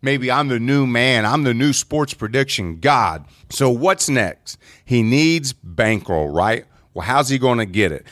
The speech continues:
Well, he's winning. Anybody he helps is gonna be winning, right? So he needs bankroll. He's gonna help people. So he starts selling picks. Well, how's he gonna sell these picks?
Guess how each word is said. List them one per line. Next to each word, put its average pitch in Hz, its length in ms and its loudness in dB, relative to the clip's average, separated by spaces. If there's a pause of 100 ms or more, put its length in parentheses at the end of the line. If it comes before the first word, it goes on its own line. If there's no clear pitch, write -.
(160)
Well, 139 140 0
he's 160 220 2
winning. 139 560 0 (400)
Anybody 175 460 2
he 160 180 2
helps 180 300 0
is 131 120 -2
gonna 123 200 2
be 104 160 0
winning, 98 380 2
right? 147 340 0
So 143 360 2 (200)
he 170 160 2
needs 170 220 0
bankroll. 185 680 2 (140)
He's 170 160 0
gonna 151 200 2
help 170 340 0
people. 190 480 0 (100)
So 160 200 -2
he 151 60 0
starts 170 500 0
selling 151 480 0
picks. - 680 -2 (400)
Well, 127 180 -6
how's 147 160 0
he 147 60 -4
gonna 170 180 2
sell 226 320 2
these 160 180 0
picks? - 480 -6